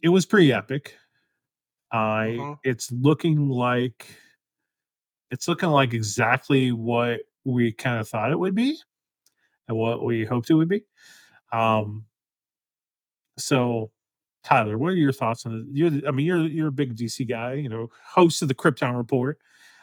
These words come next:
Speaker 1: Uh, what are your thoughts on the Deadpool trailer in terms of the M C U and just the Deadpool trailer, period?
Speaker 2: I mean, I think it loo-, it looks fun and humorous.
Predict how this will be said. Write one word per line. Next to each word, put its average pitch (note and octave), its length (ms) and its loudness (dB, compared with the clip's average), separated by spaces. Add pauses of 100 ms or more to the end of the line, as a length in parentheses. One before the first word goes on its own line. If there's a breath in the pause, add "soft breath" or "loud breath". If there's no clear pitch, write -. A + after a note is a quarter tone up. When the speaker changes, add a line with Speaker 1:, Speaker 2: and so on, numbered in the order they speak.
(140 soft breath)
Speaker 1:
Uh, A2+ 320 2
what D3 320 -2
are F3 80 4
your C3 400 2
thoughts G#2+ 680 -6 (480)
on G#2+ 200 -2
the A2 60 -8
Deadpool A#2+ 340 -4
trailer D3 460 -4
in A#2 80 -10
terms A#2 340 -8
of A#2+ 100 -2
the B2 140 -4
M B2 120 -4
C - 180 -6
U C#3 340 6
and B2 80 -2
just A2+ 360 -8 (180)
the A2 80 -2
Deadpool B2+ 340 0
trailer, C3+ 280 2
period? E3 360 0 (360)
Speaker 2:
I F3+ 100 4
mean, F3+ 340 4 (640)
I D#3 240 4
think C#3+ 300 2
it A#2 140 2
loo-, B2 360 2
it B2+ 120 2
looks B2 300 0
fun B2+ 480 2 (140)
and A#2+ 120 2
humorous. B2 720 2